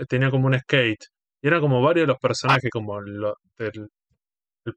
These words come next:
del, de los principales, y después los monstruos. Los monstruos también venían, que encima eran como los tamaños como, eh, a escala. Y eran como chiquito, grande, y, y eran bastante buenos. Me acuerdo que mis vecinos los tenía todos, tenía bastante guita, y era como ir a la casa, ir a verlos.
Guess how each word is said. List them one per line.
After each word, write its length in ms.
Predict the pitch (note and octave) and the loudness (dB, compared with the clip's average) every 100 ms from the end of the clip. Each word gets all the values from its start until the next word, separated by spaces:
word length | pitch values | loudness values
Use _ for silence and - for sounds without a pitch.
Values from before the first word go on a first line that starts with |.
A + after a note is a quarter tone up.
| - | -10
del, 420 | C3 A#2+ A2+ G#2+ G#2 | -8 -2 -2 -2 -2
de 140 | A2 | -2
los 100 | G#2+ | -2
principales, 920 | - A#2+ A2 B2 - D3+ E3+ F3+ F#3 | -2 -2 -2 -2 2 2 2 0 0
y 40 | D3 | 0
después 320 | B2 - C#3+ | 0 0 0
los 160 | C#3 B2 | 2 2
monstruos. 500 | C#3 B2+ - A2 G#2+ | 2 0 -2 -4 -4
Los 140 | G#2 | -4
monstruos 400 | B2+ C#3+ D3+ C3 | -2 0 0 0
también 300 | A#2 A#2+ A#2+ | 0 0 0
venían, 420 | B2 C3+ D3 D3 | 0 2 2 0
que 120 | B2+ | -2
encima 220 | A2+ C3+ C3+ | -2 0 2
eran 140 | C3 | 0
como 240 | A#2 A2 | -2 -6
los 140 | A2 G#2 | -6 -6
tamaños 440 | G#2+ G#2+ B2 C3 - | -6 -2 0 0 -2
como, 380 | - G#2+ G#2 G2 _ _ _ A#2 | -10 -10 -10 -12 _ _ _ -8
eh, 60 | |
a 80 | G#2 | -8
escala. 560 | - - C#3+ A#2 G2 - _ _ _ _ | -4 0 2 2 -2 -6 _ _ _ _
Y 140 | A#2 | -2
eran 160 | A#2+ A#2 | 0 0
como 180 | A#2+ A2+ | 0 -2
chiquito, 480 | - A#2 C3 C3+ A#2+ | -4 -2 0 2 2
grande, 400 | B2 C3+ C#3 C3+ | 2 2 2 0
y, 180 | A2+ A2 - | 0 -4 -4
y 120 | C3 | 0
eran 160 | C#3 C3 | 0 0
bastante 560 | A2+ - C#3+ D3 C#3 | -2 -2 -2 0 0
buenos. 400 | C3+ D3 D3 D#3 E3 _ _ _ - | 0 2 0 -4 -8 _ _ _ -8
Me 100 | A#2 | -2
acuerdo 220 | D3+ E3+ | 2 2
que 40 | C#3 | 2
mis 140 | C3+ | 2
vecinos 400 | B2 D3 D#3 D#3 | 0 0 0 2
los 160 | C#3 - | 0 -2
tenía 320 | B2 B2+ B2 | -2 0 2
todos, 260 | B2+ A2+ | 2 0
tenía 220 | G2+ A2 A#2+ | 0 -4 -4
bastante 340 | A#2 B2 A#2 | -4 -4 -2
guita, 420 | A#2 B2 - B2+ | -2 -2 0 0
y 60 | A2+ | 0
era 160 | G#2+ | -4
como 220 | G2 G2+ A2 | -6 -10 -6
ir 120 | A#2 | -2
a 60 | |
la 140 | A2 G#2 | 0 2
casa, 320 | A#2 A#2+ B2 | 0 0 -4
ir 120 | G#2+ | -2
a 60 | G#2 | -2
verlos. 560 | G#2+ A2 A2+ A#2 - | 0 -2 -2 -4 -6